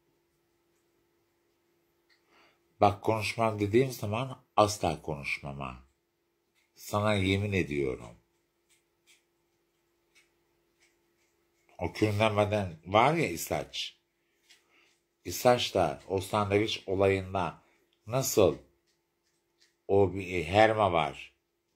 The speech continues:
Herma mıdır, Herma mıdır neyse artık. Ha. Bir de o şey Mehmet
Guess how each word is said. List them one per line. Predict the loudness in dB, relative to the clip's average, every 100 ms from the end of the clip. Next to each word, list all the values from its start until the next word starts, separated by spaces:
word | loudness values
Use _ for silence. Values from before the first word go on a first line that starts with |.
| -4
Herma | -2 0 -4
mıdır, | -6 -6 -8 -2
Herma | 0 0 -4
mıdır | -6 -8 -6
neyse | -4 -4 -6 -6
artık. | -6 -10 -18 _ _ _ _ _ _
Ha. | -6 -6 -6 _ _ _ _ _ _ _ _ _
Bir | 4
de | 6
o | 8 6
şey | 4 2 2 0
Mehmet | -8 -8 -4 -6